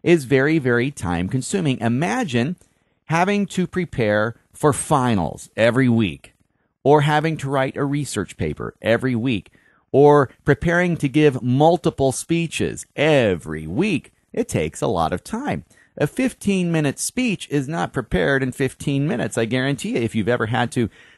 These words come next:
address a group of people and you've been allotted fifteen minutes or thirty minutes, you know that hours and hours go into preparing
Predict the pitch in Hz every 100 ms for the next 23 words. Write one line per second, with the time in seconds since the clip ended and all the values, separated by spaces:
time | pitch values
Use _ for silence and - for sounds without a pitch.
0 | - 117 110 127 180 143 120 123 113 -
1 | 220 240 113 131 _ _ - 139 139 135
2 | 127 107 110 180 123 95 - 117 - 120
3 | 104 95 113 - 95 110 98 95 113 -
4 | 147 131 110 107 - _ _ 101 92 92
5 | 98 98 107 131 127 95 95 - 85 78
6 | 78 - 127 - 156 98 90